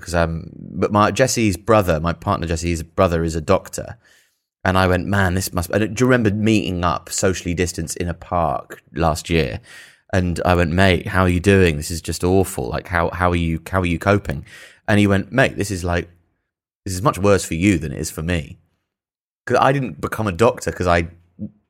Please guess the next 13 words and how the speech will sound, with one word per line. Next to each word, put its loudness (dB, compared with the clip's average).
I 0
didn't -4
wanna 0
have -4
to, -4
like, 0
work 0
to -8
save 0
people's -2
lives. 2
Obviously, -2
it's -6